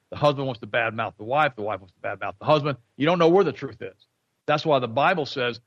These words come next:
that the first person that comes forward and testifies seems like he's telling the truth until the other person comes out and questions him about what he's saying, and another truth or another person comes up and tells you their version of the story.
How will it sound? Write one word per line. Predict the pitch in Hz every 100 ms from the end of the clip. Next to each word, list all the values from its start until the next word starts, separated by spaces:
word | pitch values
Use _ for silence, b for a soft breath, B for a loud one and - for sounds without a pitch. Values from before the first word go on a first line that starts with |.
| _
that | - 117
the | 110
first | 170 185 -
person | 175 143
that | 127
comes | 135 117
forward | - 135 113
and | -
testifies | 165 175 - 101 120 107 104 104 - _ _ _ _
seems | - 175 143
like | 117
he's | 120
telling | - 127 120
the | 107
truth | - 170 127 - _
until | 110 107 143
the | 127
other | 160 170
person | 147 113
comes | 131 117
out | 120 120 117 123
and | 117
questions | - 165 165 - 113 -
him | 117
about | 110 113 110
what | 113
he's | 110
saying, | - 160 139 110 107 _ -
and | 127
another | 123 131 139 123 107 _ _ _
truth | 165 147 -
or | 123 120
another | 127 131 117
person | - 170 147 110
comes | 117 104
up | 120 - _ -
and | 110
tells | 151 127
you | 117
their | 113 151
version | 123 131 117 110
of | 104
the | 101
story. | - 143 107